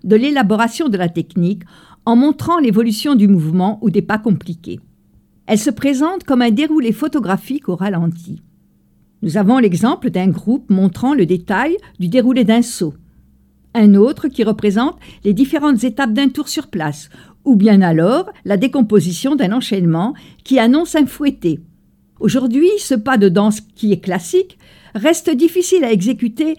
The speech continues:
et demande un long apprentissage. Certaines de ces techniques de danse sont proches de la technique académique enseignée en danse classique.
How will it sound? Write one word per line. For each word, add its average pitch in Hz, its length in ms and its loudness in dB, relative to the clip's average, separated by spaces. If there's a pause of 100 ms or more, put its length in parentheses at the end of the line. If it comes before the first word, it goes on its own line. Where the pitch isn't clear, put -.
(260)
et 254 100 2
demande 285 560 2
un 247 140 2
long 294 300 2
apprentissage. 165 840 -4 (920)
Certaines 302 480 0
de 220 80 2
ces 214 160 -2
techniques 240 380 -2
de 196 80 4
danse 214 480 -2
sont 262 240 -2
proches 330 320 -4
de 220 80 -8
la 196 100 -4
technique 330 640 -6
académique 196 680 -2 (300)
enseignée 254 560 2
en 208 100 2
danse 220 260 -2
classique. - 640 -10